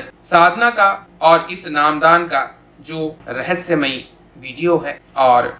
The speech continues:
दान दीक्षा है, मैंने अपने इंस्टा मोजो स्टोर उपलब्ध करवा दिया है। आप वहां से इसे खरीदकर यह नाम दाम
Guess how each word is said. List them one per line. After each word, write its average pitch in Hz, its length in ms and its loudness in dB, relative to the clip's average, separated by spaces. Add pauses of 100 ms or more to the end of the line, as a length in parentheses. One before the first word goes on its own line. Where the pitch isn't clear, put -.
दान 165 280 4
दीक्षा 151 380 -6
है, 123 220 -10 (140)
मैंने 165 340 -2 (300)
अपने 170 320 -2 (520)
इंस्टा 180 460 0
मोजो 151 380 -8
स्टोर 156 420 -12 (120)
उपलब्ध 202 400 -2
करवा 123 320 -2
दिया 117 220 -6
है। 117 180 -14 (120)
आप 175 520 2
वहां 160 320 2
से 175 180 -2
इसे 165 300 -6
खरीदकर 143 680 -2 (100)
यह 190 200 2
नाम 151 380 2
दाम 135 260 2